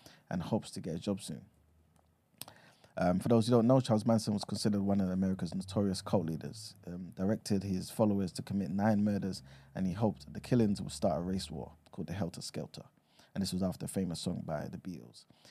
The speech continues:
He died in prison in two thousand and seventeen. And the last headline takes us to Kenya, where three senior managers from a Kenyan dairy company have been arrested over allegations of indecent assault after they forced a group of female employees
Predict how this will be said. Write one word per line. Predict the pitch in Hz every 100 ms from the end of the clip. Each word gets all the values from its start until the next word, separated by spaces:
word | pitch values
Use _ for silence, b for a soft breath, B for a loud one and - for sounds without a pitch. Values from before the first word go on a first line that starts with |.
| b
He | 104
died | 95 90
in | -
prison | - -
in | 85
two | -
thousand | - 90 82 -
and | 170
seventeen. | - 95 - - - - _ _ _ _ _ _ _ _ B B B
And | 101
the |
last | 117 127
headline | 135 110 107
takes | 98 110 101
us | -
to | 101
Kenya, | - 123 90 104 b b b b
where | 107 101
three | 90 - 127 117
senior | - 120 107
managers | 107 104 95 92 92 - -
from | 98
a | 95
Kenyan | - 127 113 107
dairy | 107 107 101 92 87
company | - 95 87 87 117 - -
have | 98
been | 101
arrested | 92 123 - 92 -
over | 92 92
allegations | 80 95 95 95 92
of | 90
indecent | 90 85 104 92 76
assault | - 113 98 - b b b b
after | 95 -
they | 98
forced | 95 - 113 -
a | 90
group | 101 92
of | 82
female | - 113 110
employees | 101 - 101 101 110 92 92